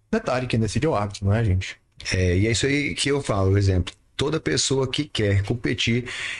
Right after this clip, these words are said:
Speaker 2: eu pergunto pra ela qual que é o propósito dela em competir. Porque se ela não tiver um propósito forte, cara, qualquer dietinha restritiva, ela vai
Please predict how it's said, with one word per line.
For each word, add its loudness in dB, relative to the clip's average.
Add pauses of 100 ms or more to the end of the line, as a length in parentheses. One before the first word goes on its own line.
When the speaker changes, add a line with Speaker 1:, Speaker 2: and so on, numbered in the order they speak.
(100)
Speaker 2:
eu 0
pergunto -2
pra -4
ela 0
qual 0
que -4
é 0
o -2
propósito -2
dela 4
em 0
competir. -2 (800)
Porque -4
se -2
ela 0
não 0
tiver 0
um 0
propósito 0
forte, 0
cara, 2
qualquer -2
dietinha 0 (420)
restritiva, 0
ela 0
vai 0